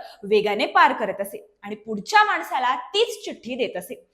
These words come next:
अशा पद्धतीनं बातमी एका दिवसात शेकडो किलोमीटरवर पोहोचत असे. ही टपाल सेवा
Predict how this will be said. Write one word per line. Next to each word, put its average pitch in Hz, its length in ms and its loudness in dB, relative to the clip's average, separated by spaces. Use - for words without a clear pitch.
अशा 294 260 2
पद्धतीनं 233 720 -2
बातमी 226 440 -4
एका 214 260 0
दिवसात 311 480 0
शेकडो 240 540 -4
किलोमीटरवर 269 840 0
पोहोचत 254 420 -6
असे. - 400 -12
ही 427 200 2
टपाल 466 340 0
सेवा 440 280 2